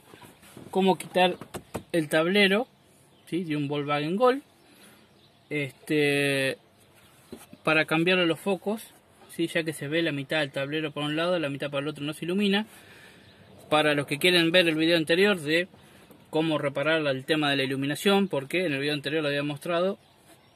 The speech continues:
que no prendía nada del tablero, ¿sí? ninguna luces.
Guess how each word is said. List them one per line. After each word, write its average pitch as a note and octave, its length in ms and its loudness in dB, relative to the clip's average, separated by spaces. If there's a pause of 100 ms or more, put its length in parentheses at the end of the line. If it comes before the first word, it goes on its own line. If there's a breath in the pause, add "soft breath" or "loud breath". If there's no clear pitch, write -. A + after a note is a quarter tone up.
que C3+ 120 -6
no C#3+ 340 -4
prendía C#3+ 400 -4
nada D3+ 260 -4
del C3+ 120 -6
tablero, F3 460 -2
¿sí? D3+ 280 -8
ninguna C#3 460 -4
luces. C#3 560 -6